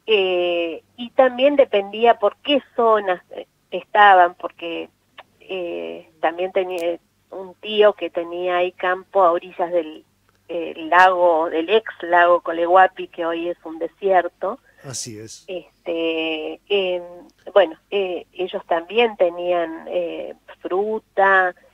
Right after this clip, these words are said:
Speaker 1: eh, o sea, era como donde podías, eh, según la, la suerte que te tocaba, pero ellos trataban de incorporar fruta y verdura en, en, así que las recetas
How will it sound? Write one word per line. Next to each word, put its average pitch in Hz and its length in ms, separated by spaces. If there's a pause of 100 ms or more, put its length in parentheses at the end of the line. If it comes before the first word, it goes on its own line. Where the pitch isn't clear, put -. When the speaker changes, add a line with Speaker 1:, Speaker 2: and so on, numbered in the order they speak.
(580)
Speaker 1:
eh, 170 460 (140)
o 185 120
sea, 165 180 (220)
era 254 260
como 190 480 (520)
donde 226 400
podías, 208 680 (140)
eh, 185 380
según 226 360
la, 208 220
la 180 240
suerte 202 320
que 202 120
te 190 120
tocaba, 208 760 (400)
pero 190 200
ellos 208 220
trataban 196 560
de 190 60
incorporar 175 600
fruta 175 420
y 190 60
verdura 170 560
en, 151 120 (100)
en, 175 140 (340)
así 185 240
que 240 100
las 220 180
recetas 220 600